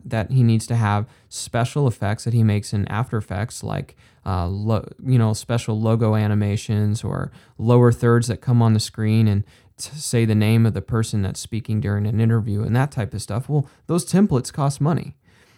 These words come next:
He also has to have storage space. You know, he's gotta, whenever someone does a, a video job, he has to be able to have somewhere to, to store his footage. He has to have hard drives.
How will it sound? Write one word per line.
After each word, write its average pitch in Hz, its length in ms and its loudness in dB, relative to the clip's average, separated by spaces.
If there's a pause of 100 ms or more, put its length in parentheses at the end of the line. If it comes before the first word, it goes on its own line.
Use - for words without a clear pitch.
(460)
He 147 140 2
also 180 280 4
has 143 200 6
to 156 60 0
have 151 140 2
storage 175 360 0
space. - 340 -10
You 127 40 2
know, 120 80 4
he's 123 140 6
gotta, 131 400 2 (280)
whenever 139 380 4
someone 123 680 4 (480)
does 127 280 2
a, 110 240 2
a 113 80 -4
video 120 440 2
job, 104 360 -2
he 131 80 2
has 123 300 2
to - 80 -8
be 117 140 0
able 110 160 0
to 117 60 0
have 110 220 0
somewhere 113 540 2
to, 107 380 -4
to - 140 -10
store 120 340 0
his 107 100 -2
footage. 131 480 0
He 113 80 -2
has 110 120 -2
to - 80 -4
have 107 100 -4
hard 127 240 0
drives. 117 380 -4